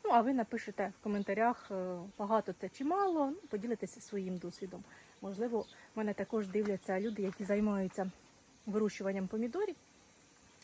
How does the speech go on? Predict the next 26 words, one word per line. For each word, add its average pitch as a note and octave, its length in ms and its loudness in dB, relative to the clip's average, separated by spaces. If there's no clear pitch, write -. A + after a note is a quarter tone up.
Також B3 460 -4
буде G#3 200 0
цікаво, G#3+ 440 -2
е, G3 260 -4
почитати - 680 -8
ваші G#3 680 -4
коментарі. G#3+ 720 0
Тому G#3 440 -2
давайте G3+ 500 -4
дивитися G3+ 540 4
разом. G3+ 340 -2
Так, G3 240 6
помідори C#4 500 6
наші A#3 280 2
виглядають G#3+ 440 4
зараз G3+ 360 2
ось G#3 140 -4
так. F4 300 2
Вони A3 220 6
вже, G3+ 160 -2
бачите, G3+ 300 0
такі G3 340 -6
старички, A3 680 6
я C#4 160 0
б - 80 -8
сказала. B3+ 600 4